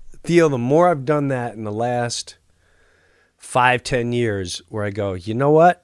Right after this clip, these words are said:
And, and this is, this is where thi-, things really shifted for me around two thousand eight, two thousand nine.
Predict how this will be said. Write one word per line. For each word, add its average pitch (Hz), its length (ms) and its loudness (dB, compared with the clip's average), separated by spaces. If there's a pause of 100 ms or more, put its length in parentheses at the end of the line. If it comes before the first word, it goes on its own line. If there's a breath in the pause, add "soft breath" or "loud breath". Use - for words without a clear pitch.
(120)
And, 123 220 -4
and 131 120 0
this 185 180 4
is, 175 120 0
this 190 220 4
is 160 60 -2
where 147 120 4
thi-, 160 280 2
things 165 340 4
really 151 260 4
shifted - 600 -2
for 131 120 -4
me 139 260 4
around 117 300 2
two 143 140 -2
thousand 123 420 2
eight, 123 220 2
two 123 140 -8
thousand 113 500 -2
nine. 110 480 0